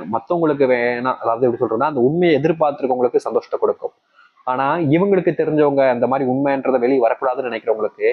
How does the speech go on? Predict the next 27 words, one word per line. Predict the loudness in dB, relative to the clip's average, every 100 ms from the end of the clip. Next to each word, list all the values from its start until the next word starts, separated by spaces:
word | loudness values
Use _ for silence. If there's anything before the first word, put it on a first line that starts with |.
| -2
எப்படிங்க | -10 -8 -4
இருக்கும்? | -4 -4 -16 -18 _ _ _ -6
இதனாலேயே | -2 0 0 2 4 4
இந்த | 2
மகர | 0 0 0
ராசிக்காரர்களை | 0 -2 -4 -2 0 0 0 -2
நிறைய | -2 0 0
முறை | 0 -4
நம்ப | -4 -2 -2
வச்சு | -2 -2
ஏமாத்திருக்காங்க. | -2 -2 -6 -6 -8 -8 -12 -14 _ _ _ _ _ _ _ _ _ _ _ _ _ _ _ -10
மற்றவர்கள் | -4 -2 0 0 0
தன்னை | -2
நம்ப | -2 0 0
வச்சு | 2 2
ஏமாத்துறாங்களே | 2 2 0 0 0
அப்படின்றதுக்காக | 0 0 -2 -2 -2 0 0 0 -2
அவர்களை | 0 2 0
பழி | 0 2 2
வாங்கணும், | 0 -2 -6 -8 -12 _ _ _ _
"என்னையேவே | -4 -2 0 2 2 2
ஏமாத்திட்டியா?" | 2 0 0 2 2 2
அப்படின்றதுக்காக | 0 -2 -2 -2 -2 -2 0 0 -2 -6
அவர்களை | -4 -2 0 0 0 -2
வஞ்சனை | -4 -2 -2
வச்சு | -2 -2 -2
இருப்பது, | 0 0 0